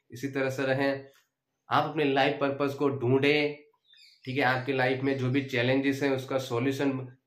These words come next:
करके आप उसको overcome करके बाहर निकलें, ठीक है?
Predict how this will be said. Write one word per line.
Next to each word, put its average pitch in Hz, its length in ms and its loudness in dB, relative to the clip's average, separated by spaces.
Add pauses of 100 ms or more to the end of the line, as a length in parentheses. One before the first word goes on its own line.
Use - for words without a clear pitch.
करके 139 320 2
आप 135 200 2
उसको 127 560 -4 (220)
overcome 135 500 2
करके 131 300 0
बाहर 120 460 2
निकलें, 135 580 0 (360)
ठीक 127 140 -6
है? 135 320 -4